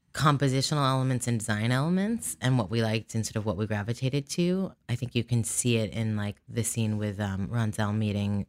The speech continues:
Jamie McCallan for the first time and, and the, the sort of looky-loos on the porch. I mean, you see so many of those sort of iconic shots of, you know, these guys in overalls kind of, you know, just killing time 'cause that, there was not a whole lot else to do at the time.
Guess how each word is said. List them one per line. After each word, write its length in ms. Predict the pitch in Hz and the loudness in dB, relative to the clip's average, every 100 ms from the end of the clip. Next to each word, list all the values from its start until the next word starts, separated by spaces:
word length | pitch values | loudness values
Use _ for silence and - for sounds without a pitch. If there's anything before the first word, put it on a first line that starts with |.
| - | 0
Jamie 220 | 131 123 | 2 2
McCallan 480 | 113 - 113 110 107 | 0 -2 -2 -2 -4
for 60 | 107 | -6
the 80 | |
first 240 | - 107 - | -2 -2 -2
time 240 | 104 101 | -2 0
and, 160 | 107 - | -2 -2
and 200 | 107 107 | -2 -2
the, 100 | 104 - | -2 -2
the 100 | 110 | -4
sort 160 | - 107 | -2 -2
of 120 | 104 | -2
looky-loos 480 | 110 107 104 104 101 | -2 -2 0 0 -2
on 100 | 98 | -4
the 60 | |
porch. 500 | - - 95 82 - | -4 -4 -4 -4 -4
I 20 | |
mean, 120 | 104 98 | -2 -2
you 80 | |
see 120 | - 107 | -4 -4
so 200 | - 101 | -2 -2
many 200 | 98 98 | -2 -2
of 80 | |
those 200 | 95 98 | -4 -6
sort 280 | - - 107 | -6 -4 -4
of 60 | 95 | -4
iconic 460 | 85 - 104 98 | -6 -4 -2 -2
shots 400 | - 98 92 - | -4 -6 -6 -6
of, 100 | 98 87 - - - - | -8 -8 -18 -20 -16 -2
you 80 | 113 | 0
know, 80 | 104 | 2
these 180 | 104 | 0
guys 260 | - 101 95 | -2 -4 -2
in 60 | 98 | -2
overalls 720 | 98 98 101 95 95 95 - | -2 -2 -2 -2 -2 -4 -6
kind 240 | 101 95 | -4 -4
of, 240 | 95 - - | -6 -8 -6
you 160 | 113 95 | -4 -2
know, 180 | 90 87 | -4 -6
just 280 | 92 95 - _ _ | -6 -6 -8 _ _
killing 300 | - 117 110 | 0 0 0
time 360 | 104 92 82 87 | -4 -8 -10 -12
'cause 140 | 98 | -6
that, 220 | 95 95 - 82 _ - | -6 -6 -10 -20 _ -6
there 120 | 98 | -4
was 120 | 92 | 0
not 160 | 113 107 | 0 2
a 60 | |
whole 120 | 120 110 | 2 2
lot 220 | 104 - _ - | -2 -8 _ -6
else 160 | 107 98 | -4 -4
to 120 | 107 | -4
do 140 | 101 92 | -4 -6
at 100 | - | -8
the 80 | |
time. 300 | - 82 90 | -6 -6 -6